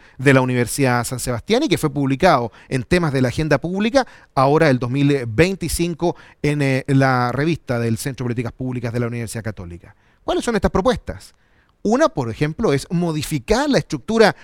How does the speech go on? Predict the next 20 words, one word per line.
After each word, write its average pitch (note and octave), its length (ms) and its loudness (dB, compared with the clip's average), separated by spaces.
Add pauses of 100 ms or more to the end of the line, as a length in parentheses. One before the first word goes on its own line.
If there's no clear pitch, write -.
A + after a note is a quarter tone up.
(120)
de D3+ 140 4
dirección D#3+ 440 2 (200)
unipersonal F3+ 1160 2 (280)
que F3 120 6
limita D#3 540 4
la A#2+ 240 4
estabilidad C#3 640 2
institucional D3+ 720 -2
y D3 240 2
la C3+ 200 4
proyección D3 380 -2
estratégica G3 540 0
de F3 80 2
fonasa, A#3 480 -6 (180)
es G3+ 140 0
decir, G#3+ 280 2 (220)
establecer D4+ 480 0
un D#4+ 80 -4
consejo A#3+ 460 -4
directivo, D#3 720 -2